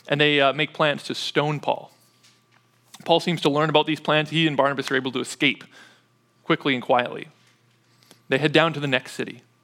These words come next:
They go to Lystra. They, they come into Lystra, and things, uh, are a little bit different there.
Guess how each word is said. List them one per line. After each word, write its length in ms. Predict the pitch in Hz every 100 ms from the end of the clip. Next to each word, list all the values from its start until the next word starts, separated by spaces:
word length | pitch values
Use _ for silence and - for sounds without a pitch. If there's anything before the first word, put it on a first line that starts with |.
| _ _ _ _ _
They 80 | 139
go 100 | 156
to 60 |
Lystra. 420 | 143 156 - 127 - _ _ _ _ _ - -
They, 140 | 165
they 120 | 170
come 220 | 170 190
into 160 | 180 165
Lystra, 460 | 156 196 - 135 123 - - -
and 180 | 170 175
things, 240 | 262 269
uh, 140 | - 180
are 220 | 175 -
a 40 |
little 140 | 185 202
bit 120 | 180
different 320 | 196 170 123
there. 220 | - -